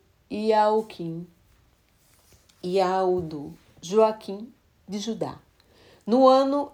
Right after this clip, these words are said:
em que Evil-Merodá, ou Amedal Marduk, homem de Deus, Marduk, tornou-se rei da Babilônia. Durante o primeiro ano do reinado, eis que decidiu libertar Joaquim,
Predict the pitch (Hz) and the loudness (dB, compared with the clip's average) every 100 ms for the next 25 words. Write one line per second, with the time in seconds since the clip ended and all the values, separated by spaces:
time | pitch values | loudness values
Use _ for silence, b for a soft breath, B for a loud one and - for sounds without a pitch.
0 | _ _ _ _ 240 262 262 - 240 233 | _ _ _ _ 4 4 2 0 4 4
1 | 190 196 226 277 269 254 214 175 156 151 | 4 -2 -2 -2 -2 0 0 0 -2 -4
2 | 160 _ _ _ - 196 208 214 202 180 | -8 _ _ _ -2 2 4 2 0 -2
3 | 165 175 208 226 220 175 151 156 151 - | 2 2 2 0 -4 -6 -8 -8 -10 -16
4 | - _ _ 214 226 226 220 196 160 151 | -20 _ _ 0 2 0 -2 -6 -4 -4
5 | 151 - 175 165 165 147 147 - - - | -4 -8 -8 -8 -10 -12 -12 -14 -20 -20
6 | b b b 220 214 226 233 262 202 196 | b b b 4 6 4 2 -2 -2 2
7 | 180 170 151 143 143 123 131 131 - _ | 4 2 2 0 -4 -8 -10 -14 -18 _
8 | _ b b b 175 214 226 226 226 202 | _ b b b 2 4 4 2 -2 -2
9 | 190 190 208 220 180 180 180 180 180 180 | 2 2 2 2 2 0 -2 -4 -2 -2
10 | 180 180 165 143 139 139 147 - _ _ | -2 -4 -4 -8 -10 -12 -14 -18 _ _
11 | - 196 214 254 277 - - 196 185 196 | 0 4 6 4 0 -8 -4 -4 -4 -6
12 | 277 294 220 196 185 180 - 160 156 160 | -4 -2 0 2 0 -2 -4 -4 -4 -4
13 | 147 143 - 160 185 | -4 -6 -12 -12 -12